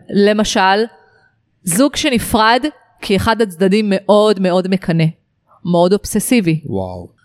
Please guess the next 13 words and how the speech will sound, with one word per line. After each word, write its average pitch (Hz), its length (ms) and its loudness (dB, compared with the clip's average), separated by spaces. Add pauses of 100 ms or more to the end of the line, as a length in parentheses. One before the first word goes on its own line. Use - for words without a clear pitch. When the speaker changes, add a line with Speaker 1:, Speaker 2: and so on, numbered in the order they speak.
(220)
Speaker 2:
יש - 100 -2
כל 120 160 0
כך 120 100 -2
הרבה 113 180 -2
סיפורים 110 560 -2
על, 107 220 -2
אה, 98 160 -2
זוגות, 101 440 -4
אה, 120 100 2
קנאים, 107 600 -4
ודווקא 101 340 -6
זה 101 220 -4
הגבר. 131 1080 -4